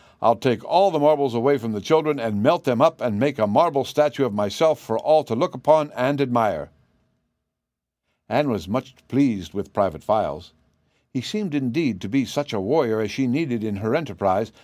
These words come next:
and her hopes of success took a sudden bound when Files told her he knew where a gun tree grew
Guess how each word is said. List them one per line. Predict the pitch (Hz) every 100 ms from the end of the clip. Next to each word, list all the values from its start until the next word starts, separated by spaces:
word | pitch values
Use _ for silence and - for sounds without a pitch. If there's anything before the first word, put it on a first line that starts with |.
| _ -
and | 98 151 113
her | 117
hopes | 131 160 120
of | 98
success | 98 - 156 -
took | - 127
a | -
sudden | - 175 135
bound | 110 151 165 147 - - _
when | 98 92
Files | 123 143 131
told | - 143 131
her | 113 104 - _
he | 139 151
knew | 113 147
where | 117 101
a | 95
gun | 98 95 - 147 139
tree | 101 101 104
grew | 104 104 131 143